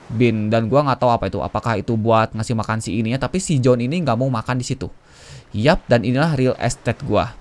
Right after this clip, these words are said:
Tadinya gua ada di pulau yang satu lagi, cuman gua pindah ke sini ya. Oh, kenapa ini? <laughs> Gua ngeklik ini dan yat, ini dia. Agan Awilim.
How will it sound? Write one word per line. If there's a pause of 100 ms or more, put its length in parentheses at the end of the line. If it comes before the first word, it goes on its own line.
(140)
Tadinya
gua
ada
di
pulau
yang
satu
lagi,
cuman
gua
pindah
ke
sini
ya.
Oh, (160)
kenapa
ini? (480)
<laughs>
Gua
ngeklik
ini
dan
yat, (160)
ini
dia. (480)
Agan
Awilim.